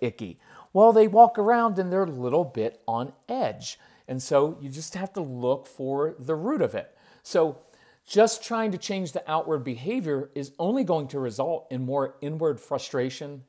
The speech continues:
and hostility. So let's experiment with this. Number one, let's give your daughter, your son, a few special missions this week as the older sister. In this situation,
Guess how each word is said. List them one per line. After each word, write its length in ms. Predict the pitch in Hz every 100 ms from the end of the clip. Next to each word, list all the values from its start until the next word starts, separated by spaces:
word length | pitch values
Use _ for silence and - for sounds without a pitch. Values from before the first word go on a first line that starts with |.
| -
and 120 | 127
hostility. 680 | 147 170 - 320 196 - - _ _ _
So 520 | - 185 117 160 233 - _ _ _ _ _ _
let's 220 | 120 -
experiment 680 | - - - 233 196 135 -
with 120 | 113
this. 380 | 101 104 - - _ _ _ -
Number 300 | 131 156 180
one, 280 | 160 139 95 - _ _ _ _ _
let's 300 | - 151 190
give 360 | - 220 208 190
your 140 | 190
daughter, 440 | 185 147 131 156 170 -
your 120 | 135
son, 440 | 147 - 143 123 165 _ _
a 60 | 147
few 300 | - 202 254
special 560 | - - 220 226 165
missions 640 | 135 147 180 - 190 143 113
this 300 | 127 - 117
week 340 | 107 104 - _ _ -
as 320 | 143 165 160
the 120 | - -
older 340 | 165 156 156 143
sister. 520 | - 139 - 110 - - -
In 160 | 156
this 140 | 165 180
situation, 720 | 202 - 160 160 156 160 147